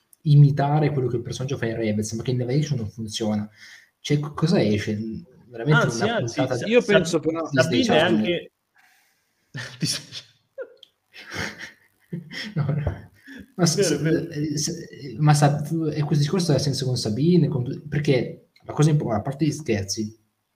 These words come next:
Speaker 1: il fatto n-, che bisogna pensare che questi personaggi saranno i protagonisti, cioè li vedremo sempre, ok?
Speaker 2: Mm.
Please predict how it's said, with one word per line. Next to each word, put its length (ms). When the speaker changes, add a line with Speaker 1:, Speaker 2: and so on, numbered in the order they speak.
Speaker 1:
il 80
fatto 340
n-, 200
che 160
bisogna 280
pensare 500
che 100
questi 260
personaggi 840
saranno 300
i 60
protagonisti, 760
cioè 140
li 60
vedremo 340
sempre, 680
ok? 160
Speaker 2:
Mm. 140